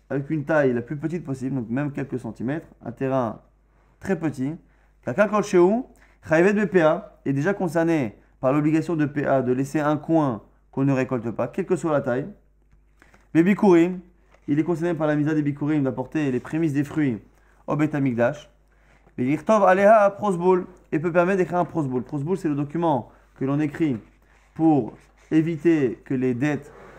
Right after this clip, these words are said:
soient annulées. Normalement, les dettes Minatora sont annulées à la Shvita. Chachamim ont eu peur que les gens ne prêtent plus la cinquième et la sixième année. Et donc, ils ont fait Prosboul, c'est un document qui permet de transférer la dette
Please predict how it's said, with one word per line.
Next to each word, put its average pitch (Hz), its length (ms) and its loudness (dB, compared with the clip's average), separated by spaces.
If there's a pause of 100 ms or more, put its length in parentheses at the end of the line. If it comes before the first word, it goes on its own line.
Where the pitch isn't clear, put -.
soient 135 160 -6
annulées. 143 240 0
Normalement, 139 260 2
les 139 80 2
dettes 147 260 -4
Minatora 143 360 -2
sont 135 120 -8
annulées 120 180 -4
à 110 40 -4
la 104 80 -6
Shvita. 165 520 -4 (280)
Chachamim 143 520 -2
ont 113 80 -4
eu 131 100 -2
peur 143 240 -8
que 123 380 -2
les 113 140 -2
gens 127 360 -2 (300)
ne 127 140 -2
prêtent 127 340 -8
plus 190 260 -4 (260)
la 107 60 -12
cinquième 117 380 -6
et 120 40 -4
la 117 80 -6
sixième 110 240 -6
année. 156 300 -6 (300)
Et 139 80 -2
donc, 147 260 -2 (300)
ils 117 100 -8
ont 131 40 -8
fait 160 100 -2
Prosboul, 151 340 -6
c'est 139 120 -10
un 123 40 -4
document 123 540 -6 (280)
qui - 80 -14
permet 139 460 -2
de 113 160 -8
transférer 147 500 -8
la 127 120 -2
dette 117 340 -6